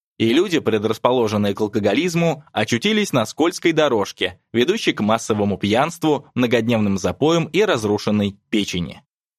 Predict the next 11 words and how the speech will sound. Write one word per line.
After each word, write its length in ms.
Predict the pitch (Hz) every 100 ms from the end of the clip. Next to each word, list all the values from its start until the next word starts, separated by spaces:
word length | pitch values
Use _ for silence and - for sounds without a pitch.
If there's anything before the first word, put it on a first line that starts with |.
| _ _ _ _
Любая 500 | 117 120 135 131 107
трактовка 600 | 104 110 104 123 107 -
употребления 720 | 101 101 101 110 110 107 104
алкоголя 680 | 107 107 104 104 113 165 127
или 280 | 104 113 117
другого 480 | 117 143 156 139 104
одурманивающего 920 | 101 117 117 107 98 98 95 - 101
вещества 640 | 98 95 107 98 135 165 143
как 200 | 110 117
ошибки 420 | - 113 - 107
эволюции 680 | 101 107 160 196 - 95